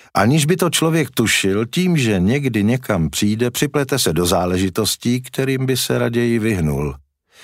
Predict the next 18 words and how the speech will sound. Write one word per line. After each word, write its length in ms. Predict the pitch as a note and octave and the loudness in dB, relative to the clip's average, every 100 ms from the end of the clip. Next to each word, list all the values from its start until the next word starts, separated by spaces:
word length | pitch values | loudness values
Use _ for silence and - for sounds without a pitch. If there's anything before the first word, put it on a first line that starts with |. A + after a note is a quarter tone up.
| - | -4
Jenže 400 | F#2+ G#2+ C3 A2 - | 0 2 2 2 0
ono 260 | B2+ C3 C#3 | 0 0 0
to 180 | C3 B2+ | 0 0
dost 360 | A2+ F2+ - | 0 -2 -4
často 460 | - A#2 G#2 - A2+ | -2 0 -2 -2 -4
prostě 480 | G#2+ G#2+ - - C#2 | -2 -4 -2 -2 -2
nejde 440 | C#2 E2+ F2+ F#2+ - _ _ - | 0 0 0 -4 -8 _ _ -4
a 40 | |
hlavně 400 | D#2+ G2 G#2+ F#2 | 0 0 2 0
vůbec 380 | D#2 A2+ G2 - | 2 0 0 0
nevíte, 560 | F#2+ G2 G#2 G2+ G#2 G2+ | 0 2 0 0 -2 0
že 140 | F#2+ | 0
byste 360 | F#2 - - E2+ | 0 -2 -2 -2
tam 340 | - E2 G2 G2 | -2 0 0 0
či 200 | E2 D#2 | -2 -2
onam 400 | E2 E2 E2+ F#2+ | -2 0 0 -2
chodit 440 | - E2 D#2+ E2 A2 | -2 -2 -2 -2 0
neměli. 540 | G#2+ C#2+ A#1+ A1+ | 2 0 -2 -8